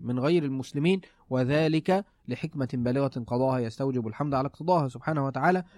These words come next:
وجعل الله عز وجل الدنيا سجن المؤمن وجنة الكافر، وده يعني سنن الله عز وجل وضحها لنا وبينها لنا قبل سلوك الطريق، يعني مش حاجة اتفاجئنا بيها، لا احنا عارفين.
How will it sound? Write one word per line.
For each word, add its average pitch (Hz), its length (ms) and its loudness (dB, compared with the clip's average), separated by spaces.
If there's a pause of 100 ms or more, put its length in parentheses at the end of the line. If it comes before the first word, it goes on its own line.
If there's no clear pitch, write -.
(100)
وجعل 165 420 6
الله 151 240 0
عز 143 140 0
وجل 151 180 0
الدنيا 151 340 -2
سجن 190 360 0
المؤمن 180 460 2 (140)
وجنة 170 400 -2
الكافر، 180 500 0 (320)
وده 165 400 4
يعني 135 280 0
سنن 170 480 4
الله 151 220 4
عز 151 140 4
وجل 175 140 2
وضحها 143 520 2
لنا 160 240 2 (360)
وبينها 131 540 -2
لنا 147 220 -2
قبل 180 400 -2
سلوك 180 260 -4
الطريق، 196 540 2 (160)
يعني 117 160 -4
مش 120 80 -8
حاجة 170 140 0
اتفاجئنا 180 400 0
بيها، 180 240 2
لا 156 80 -2
احنا 160 180 -2
عارفين. 160 340 2